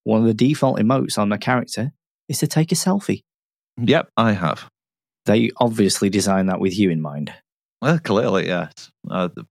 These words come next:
Speaker 2: target market right here.
Speaker 1: They just need to do one with a front-facing camera. Then you can just go around looking for mirrors.
Speaker 2: <laughs> That would be so much fun.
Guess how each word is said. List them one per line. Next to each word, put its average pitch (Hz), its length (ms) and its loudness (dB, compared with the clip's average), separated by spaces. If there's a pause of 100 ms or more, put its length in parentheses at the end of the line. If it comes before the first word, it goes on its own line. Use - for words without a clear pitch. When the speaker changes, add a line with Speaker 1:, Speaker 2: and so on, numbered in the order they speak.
Speaker 2:
target 98 320 0
market 92 380 0
right 82 240 0
here. 76 200 -8 (480)
Speaker 1:
They 113 80 4
just 120 180 2
need 113 120 4
to - 80 -14
do 110 120 6
one 101 120 2
with 101 100 2
a - 40 -4
front-facing 98 520 0
camera. 90 380 -2
Then 104 120 2
you 101 100 0
can 98 120 0
just 95 140 -2
go 104 120 2
around 98 200 2
looking 92 240 -4
for 95 100 0
mirrors. 92 480 2 (840)
Speaker 2:
<laughs> - 40 -10 (1700)
That 87 120 0
would 87 180 -4
be 87 100 -4
so 82 360 -2
much 80 240 -4
fun. - 260 -10